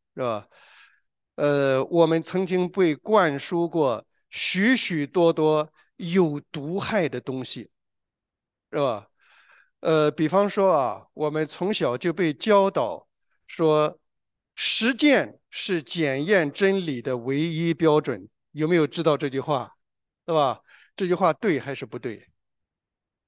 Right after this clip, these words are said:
啊？这句话叫大错特错，绝对错，是吧？呃，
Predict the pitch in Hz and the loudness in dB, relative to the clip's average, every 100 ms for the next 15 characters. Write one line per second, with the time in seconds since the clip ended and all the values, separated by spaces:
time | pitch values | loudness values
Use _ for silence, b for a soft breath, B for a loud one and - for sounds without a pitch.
0 | _ _ _ _ _ _ _ 131 135 160 | _ _ _ _ _ _ _ -4 -2 -2
1 | 170 _ _ _ _ _ _ _ _ _ | -4 _ _ _ _ _ _ _ _ _
2 | _ _ _ - 175 170 165 165 139 151 | _ _ _ 0 0 0 2 2 2 0
3 | 131 - _ 262 196 143 143 - 233 156 | -4 -8 _ 2 4 0 -2 -2 0 0
4 | 123 - 226 151 - - 127 - 147 156 | -2 -6 -2 -2 -4 -4 -4 -2 -2 -2
5 | 131 - 120 - _ _ _ _ _ _ | -4 -4 -4 -6 _ _ _ _ _ _
6 | _ _ _ _ - 165 135 110 _ _ | _ _ _ _ -6 -2 -2 -4 _ _
7 | _ _ _ _ _ _ _ _ - 185 | _ _ _ _ _ _ _ _ -2 2
8 | 170 170 165 160 156 | 4 6 4 4 0